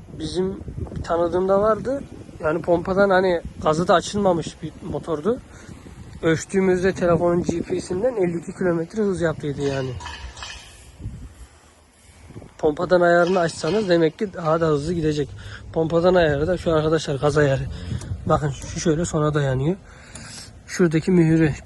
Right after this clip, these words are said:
bu motora pompa falan yapılmış, rektif olmuş. O yüzden oraya mühür atmışlar. Ha, açmak isterseniz mühürünü açabiliyorsunuz. Şöyle bir şey var. Bazen ben duyduğumu söylüyorum arkadaşlar. Belki halk efsanesi olabilir.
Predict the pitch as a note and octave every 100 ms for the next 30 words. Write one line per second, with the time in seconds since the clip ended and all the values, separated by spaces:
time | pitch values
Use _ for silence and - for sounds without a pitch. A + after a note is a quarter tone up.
0 | - D#3+ E3 D3+ D3 D#3 D3+ D#3 D3 C3+
1 | D#3+ C#3+ D3 C#3+ F3+ C#3+ C#3 C3 - D3+
2 | C#3 F3 - E3+ D3+ D3+ C#3+ C#3 C#3 C3+
3 | D3+ D#3 - - G#3+ - - - - -
4 | - - E3 - G#3+ G3 F#3+ F3+ E3 G3+
5 | F#3+ F3+ F#3 F#3+ A3 - - - - -
6 | - - - - - F3+ G#3 F3 G#3 G3
7 | E3+ - G3+ A#3 G#3 A#3 C4 A#3+ D4+ D#4
8 | - - - - E3+ E3+ G3+ A3+ G3+ A#3+
9 | G#3 E3+ G3+ E3 F3+ D#3+ F3 E3+ - D#3
10 | C#3+ C#3 C3+ C#3 D#3 C#3+ - B3+ E4 -
11 | - - - - - - - E3 D#3 F3+
12 | E3 E3 F3 E3+ E3+ E3+ D#3+ F3 F3 F#3